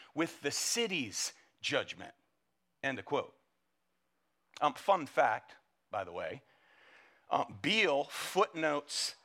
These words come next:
that last sentence to one of his former students for bringing that illustration to his notice, one Rita Sheffalu, um, who attended here for a number of years before they recently just relocated to Chattanooga, Tennessee.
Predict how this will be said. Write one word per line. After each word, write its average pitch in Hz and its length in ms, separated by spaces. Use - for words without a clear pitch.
that 143 220
last 170 420
sentence 185 800
to 151 180
one 143 220
of 160 100
his 143 160
former 165 400
students 147 880
for - 140
bringing 160 340
that 143 180
illustration 147 580
to 135 60
his 127 220
notice, 139 480
one 135 300
Rita 139 240
Sheffalu, 127 800
um, 117 160
who 135 140
attended 147 400
here 127 180
for 123 180
a 120 40
number 123 280
of 110 100
years 117 200
before 117 260
they 113 240
recently 110 480
just 107 380
relocated 107 680
to - 60
Chattanooga, 104 540
Tennessee. 95 520